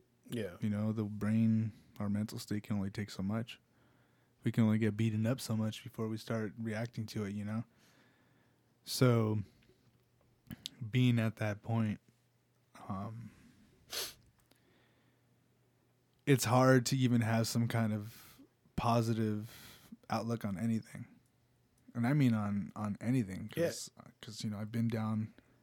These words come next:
Speaker 2: I've been down that road before to where, um, you know, I let, I let alcohol, I let alcohol be the one that, um,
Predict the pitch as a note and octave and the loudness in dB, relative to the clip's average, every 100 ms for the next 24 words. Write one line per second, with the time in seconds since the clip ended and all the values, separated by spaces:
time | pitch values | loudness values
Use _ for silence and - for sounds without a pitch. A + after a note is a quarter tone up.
0 | _ - G#2 B2 B2+ A#2 A2 G2+ F2+ G#2 | _ -12 -4 0 2 2 0 -2 -4 -6
1 | G2 G2 - G2 G2 G2+ G#2 G2+ F#2+ F#2+ | -6 -8 -8 -6 -6 -8 -6 -4 -4 -8
2 | - _ _ _ _ _ _ _ _ _ | -12 _ _ _ _ _ _ _ _ _
3 | _ - G2+ F2+ C#2 - - - - - | _ -8 -6 -4 -6 -10 -10 -14 -14 -12
4 | A#2 G#2 G2 G2 G2 G2+ G2 - _ - | -4 -2 -2 -2 -2 -4 -6 -12 _ -20
5 | - - - - G#2+ G#2 G#2 - G2+ A#2 | -20 -20 -16 -8 -6 -4 -4 -6 -6 -6
6 | A2+ A2 G2+ G2 G#2 - _ _ _ _ | -4 -4 -4 -6 -10 -16 _ _ _ _
7 | - A2+ A2+ - A#2+ - A#2 G#2+ A2 G#2 | -8 -6 -4 -4 -4 0 0 0 -2 -2
8 | G2 G2+ G2+ G2+ G2 - - G#2+ G2+ G2 | -2 -2 -2 -4 -6 -12 -16 -8 -6 -6
9 | G2 - - F#2+ D#2 A1+ - | -8 -10 -10 -10 -12 -14 -18